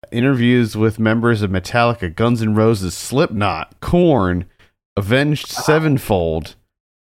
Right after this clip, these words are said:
Speaker 1: Rob Zombie, Five Finger Death Punch, Rage Against the Machine, Greta Van Fleet, and Halestorm.
Speaker 2: Wow. Halestorm, huh?
Speaker 1: Yeah.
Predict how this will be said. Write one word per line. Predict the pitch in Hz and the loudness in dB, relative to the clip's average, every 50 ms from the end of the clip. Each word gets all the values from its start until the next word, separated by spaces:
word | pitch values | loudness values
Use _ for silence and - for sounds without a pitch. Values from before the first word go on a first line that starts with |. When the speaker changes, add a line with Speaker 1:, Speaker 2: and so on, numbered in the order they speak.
| _ _ _ | _ _ _
Speaker 1:
Rob | - 131 135 139 143 139 117 | -2 0 2 2 0 0 0
Zombie, | 101 113 113 120 135 135 127 101 90 82 | 0 0 2 2 2 0 0 0 -2 -4
Five | - - - 123 123 139 139 - | -4 -4 -2 0 0 0 0 0
Finger | - 156 143 131 131 98 | -2 -2 0 0 -2 -2
Death | 90 110 107 123 - - _ | 0 -2 -2 -2 -4 -10 _
Punch, | - 117 90 82 85 82 - - - - - _ _ _ _ _ _ - | -6 -4 -4 -4 -4 -6 -6 -10 -12 -12 -16 _ _ _ _ _ _ 0
Rage | - 123 135 131 143 | 0 0 2 2 0
Against | 143 147 139 123 | 2 2 0 0
the | 135 127 | 0 0
Machine, | 120 117 - - - 120 110 98 90 87 82 78 85 - _ _ _ _ _ _ _ _ _ _ _ _ _ _ _ _ _ _ _ | 0 0 0 -2 -2 -2 0 0 0 0 -2 -4 -6 -12 _ _ _ _ _ _ _ _ _ _ _ _ _ _ _ _ _ _ _
Greta | - 117 120 127 131 | 0 0 2 2 0
Van | 120 117 123 113 113 110 107 | 0 0 0 2 2 0 -2
Fleet, | - - - 139 170 185 185 - _ _ _ _ _ _ _ _ _ _ _ _ _ _ _ _ _ _ _ _ | -4 -6 -4 -2 -2 -2 -4 -12 _ _ _ _ _ _ _ _ _ _ _ _ _ _ _ _ _ _ _ _
and | 92 90 | -10 -8
Halestorm. | 90 107 104 107 120 117 - - 101 90 82 67 - 127 139 | -4 -2 0 0 0 0 -4 -4 -2 -2 -2 -2 -4 -6 -8
Speaker 2:
Wow. | 170 - - _ _ _ _ _ _ _ _ _ _ _ _ _ _ _ _ _ _ _ _ _ | -8 -12 -16 _ _ _ _ _ _ _ _ _ _ _ _ _ _ _ _ _ _ _ _ _
Halestorm, | - 127 151 185 202 202 - 110 101 87 69 - | -4 -2 -2 -2 -2 -4 -4 -8 -8 -8 -10 -10
huh? | - 120 110 127 127 - _ _ - | -8 -8 -8 -8 -8 -12 _ _ -10
Speaker 1:
Yeah. | 87 85 113 117 90 78 | -6 -2 -2 -2 -2 -4